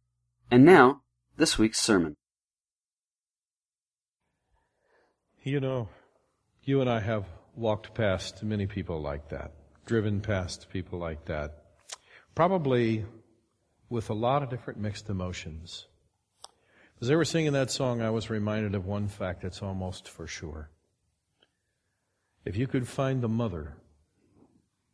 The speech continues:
Speaker 2: of everyone who's laying in the street,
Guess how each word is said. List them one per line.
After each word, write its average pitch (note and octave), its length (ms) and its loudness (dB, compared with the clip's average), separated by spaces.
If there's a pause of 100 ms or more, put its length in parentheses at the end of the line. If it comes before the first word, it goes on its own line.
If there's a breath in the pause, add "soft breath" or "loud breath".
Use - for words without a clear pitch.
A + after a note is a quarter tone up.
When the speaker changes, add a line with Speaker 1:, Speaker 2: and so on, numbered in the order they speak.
(440)
Speaker 2:
of F2 140 -8
everyone G2+ 560 -4
who's F#2+ 320 -6
laying F#2 300 -6
in F2 160 -6
the F2+ 100 -6
street, E2+ 380 -12